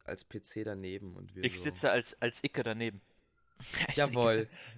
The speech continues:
Speaker 2: Ich hol mir eine
Speaker 1: Ey,
Speaker 2: schöne,
Speaker 1: sogar
Speaker 2: ich hol mir
Speaker 3: Aber
Speaker 2: eine schöne
Speaker 3: ganz
Speaker 2: Perücke.
Speaker 3: ehrlich, die, ja, erst entweder brauchst du eine Perücke oder du lässt es dir halt echt wachsen, weil blonde
Speaker 1: sogar
Speaker 3: Haare
Speaker 1: als,
Speaker 3: hast, ja.
Speaker 1: sogar als Online-Icke einfach.
Speaker 2: Ja, aber um Online-Icke zu sein, also da brauch ich halt schon wirklich,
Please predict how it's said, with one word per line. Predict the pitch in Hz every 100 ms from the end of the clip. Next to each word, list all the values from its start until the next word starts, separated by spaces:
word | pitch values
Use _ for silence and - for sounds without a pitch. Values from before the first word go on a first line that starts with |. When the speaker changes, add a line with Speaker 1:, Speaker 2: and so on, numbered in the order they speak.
| -
Speaker 2:
Ich | -
hol |
mir | 110
eine | 117
Speaker 1:
Ey, |
Speaker 2:
schöne, | 120 143 135
Speaker 1:
sogar | 113 113
Speaker 2:
ich | -
hol |
mir | 135
Speaker 3:
Aber | 147
Speaker 2:
eine | 139
schöne | - 139
Speaker 3:
ganz | 165 208
Speaker 2:
Perücke. | 139
Speaker 3:
ehrlich, | 147 135 - - _ _ _ - 127 -
die, | 190 240 254
ja, | 131 120 104
erst | - 135 185 165
entweder | 214 233
brauchst | 175 170
du | 170
eine | 139
Perücke | 135 131 190 208
oder | 143 143
du |
lässt | 131 127 -
es | -
dir | 123
halt | 113
echt | 104 -
wachsen, | 139 - 117
weil | 104
blonde | 104 117 107
Speaker 1:
sogar | 123
Speaker 3:
Haare | 131 131
Speaker 1:
als, | 147
Speaker 3:
hast, | -
ja. | 104 107
Speaker 1:
sogar | 110
als | 104 -
Online-Icke | 98 104 107 104 95 104
einfach. | - 87 101 98 _ _ _ _ -
Speaker 2:
Ja, | 113 117 147 135
aber | 117 120 107 - -
um | 117 117
Online-Icke | 123 165 165 147 170
zu | - 151
sein, | 147 160 156 -
also | 123
da | 131
brauch | 127 107 139
ich | -
halt | 151
schon | - 147
wirklich, | 143 - 156